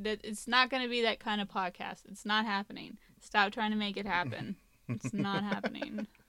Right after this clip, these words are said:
Speaker 2: I have an, my own agenda.
Speaker 1: <laughs> I am, I'm noticing.
Speaker 2: So speaking of parenting, parenting is hard.
Speaker 1: Duh.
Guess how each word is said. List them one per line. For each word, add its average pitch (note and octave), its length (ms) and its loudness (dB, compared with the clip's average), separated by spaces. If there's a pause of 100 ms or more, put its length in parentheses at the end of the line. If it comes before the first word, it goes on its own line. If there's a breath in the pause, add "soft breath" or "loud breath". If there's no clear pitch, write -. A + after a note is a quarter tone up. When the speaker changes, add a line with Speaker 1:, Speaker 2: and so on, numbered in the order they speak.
Speaker 2:
I C#3 60 0
have D3 200 2
an, C3 320 0
my B2 140 0
own B2+ 100 2
agenda. A#2 400 0 (180)
Speaker 1:
<laughs> A#3+ 180 -2
I C#4+ 40 6
am, A3+ 300 0
I'm B3 360 0
noticing. C4+ 560 -2 (1500 loud breath)
Speaker 2:
So - 140 -4
speaking E3 360 6
of C3 80 4
parenting, C3+ 380 6
parenting C3 340 2
is G2+ 80 -2
hard. - 260 -6 (960)
Speaker 1:
Duh. G#3 300 -2